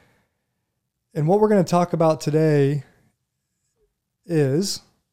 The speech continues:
the idea that leadership is a figment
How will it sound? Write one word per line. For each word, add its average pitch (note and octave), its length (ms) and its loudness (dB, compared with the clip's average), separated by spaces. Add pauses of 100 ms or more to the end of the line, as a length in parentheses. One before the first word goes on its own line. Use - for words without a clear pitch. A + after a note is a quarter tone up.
(1600)
the D#3 100 2
idea D#3 380 4
that D#3 120 -2
leadership D3 460 -2
is C3+ 100 -4
a C3 80 0
figment C3+ 600 -4